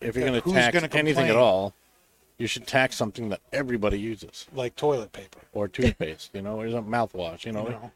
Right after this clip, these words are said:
Speaker 1: If, if you put, like, a couple cents on each roll of toilet paper, even just one,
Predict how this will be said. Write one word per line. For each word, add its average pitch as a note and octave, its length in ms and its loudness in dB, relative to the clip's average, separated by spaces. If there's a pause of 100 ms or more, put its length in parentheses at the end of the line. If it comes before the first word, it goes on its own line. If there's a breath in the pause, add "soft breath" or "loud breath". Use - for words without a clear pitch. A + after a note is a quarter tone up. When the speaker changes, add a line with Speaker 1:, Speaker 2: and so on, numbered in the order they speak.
(260)
Speaker 1:
If, G#2+ 160 -8
if A#2 240 -6
you C3+ 120 0
put, C3 240 2
like, A#2+ 300 -2
a - 60 -14
couple - 280 0
cents - 500 -4 (140)
on G#2+ 180 0
each G#2+ 280 -10
roll A2+ 240 2
of F#2+ 100 -6
toilet G#2+ 280 -4
paper, F2 360 -10 (1700)
even A2 240 -6
just G#2 180 -8
one, F#2 460 0